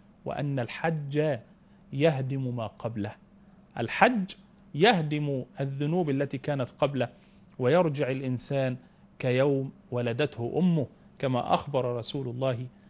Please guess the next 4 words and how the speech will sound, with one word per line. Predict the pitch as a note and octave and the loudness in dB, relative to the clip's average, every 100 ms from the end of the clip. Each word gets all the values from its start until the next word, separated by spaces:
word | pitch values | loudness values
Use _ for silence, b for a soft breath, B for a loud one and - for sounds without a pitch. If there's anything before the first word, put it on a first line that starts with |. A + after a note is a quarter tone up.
| b - | b -10
صلى | - D#3+ D#3+ C3 B2 | 2 4 4 0 -2
الله | A2+ A#2+ A#2+ B2 B2+ A2+ A#2+ - - | -4 -4 -4 -2 -2 -2 -6 -8 -10
عليه | A2 A2+ A#2 A2+ G#2 A2 G#2+ - | -4 -2 -2 -4 -8 -6 -8 -8
وسلم. | - - G2+ F#2 | -10 -10 -14 -16